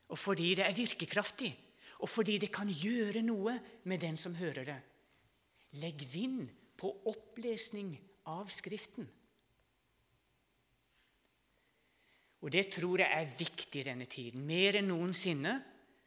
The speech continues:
at vi holder fram sannheten Guds ord. Veldig viktig. Det sto om Paulus at han var i Efesus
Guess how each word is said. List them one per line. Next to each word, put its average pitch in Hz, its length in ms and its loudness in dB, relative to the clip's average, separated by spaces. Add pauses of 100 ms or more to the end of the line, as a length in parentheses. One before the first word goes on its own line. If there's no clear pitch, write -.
(160)
at 160 180 2
vi 185 100 4
holder 165 280 4
fram 165 240 2
sannheten 151 560 2
Guds 131 240 -2
ord. 117 200 -10 (1160)
Veldig 139 720 0
viktig. 117 320 -8 (2250)
Det 165 80 -2
sto 185 220 4 (180)
om 190 160 4 (560)
Paulus 185 400 4
at 196 160 0
han 185 160 2
var 175 220 8
i 175 180 2
Efesus 175 400 0